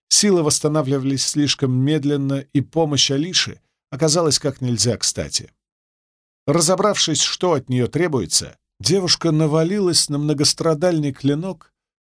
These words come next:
тот начал угрожающе изгибаться, но затем дужка всё же лопнула, и мы потеряли точку опоры и свалились на пол. «Получилось!»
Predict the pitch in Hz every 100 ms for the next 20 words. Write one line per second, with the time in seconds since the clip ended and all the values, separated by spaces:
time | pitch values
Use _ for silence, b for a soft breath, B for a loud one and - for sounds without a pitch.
0 | - 208 202 185 180 160 151 143 135 170
1 | 151 - 139 120 143 175 196 - 147 131
2 | - _ _ - 185 214 170 180 - 190
3 | 170 139 196 - 160 - 170 151 131 123
4 | 156 202 - 190 180 170 131 _ _ -
5 | 180 196 196 147 - 147 147 135 120 139
6 | - - 110 - 190 170 151 - _ _
7 | 190 - 120 127 135 123 110 - 101 73
8 | - - _ _ _ _ _ _ _ -
9 | 240 220 226 226 208 131 - -